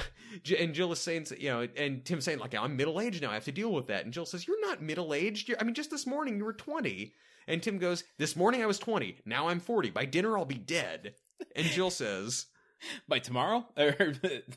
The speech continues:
Speaker 2: then that means by tomorrow morning I'll be remarried.
Speaker 1: <laughs> One of those, one of those strapping twenty-year-old dudes at college.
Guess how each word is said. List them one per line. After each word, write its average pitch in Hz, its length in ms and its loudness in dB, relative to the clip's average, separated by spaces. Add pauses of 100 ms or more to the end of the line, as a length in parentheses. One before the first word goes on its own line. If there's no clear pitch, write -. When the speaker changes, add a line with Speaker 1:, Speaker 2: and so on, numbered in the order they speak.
(200)
Speaker 2:
then 131 120 2
that 180 160 4
means 131 180 2
by 127 140 4
tomorrow 151 260 4
morning 165 360 2
I'll 117 120 4
be 160 120 2
remarried. 196 600 2 (160)
Speaker 1:
<laughs> 262 140 -10
One 135 160 2
of 151 40 2
those, 160 220 2
one 156 140 -4
of 160 60 0
those 156 100 -4
strapping 151 360 0
twenty-year-old 160 460 0
dudes 170 220 -2
at 170 100 -4
college. 165 640 -4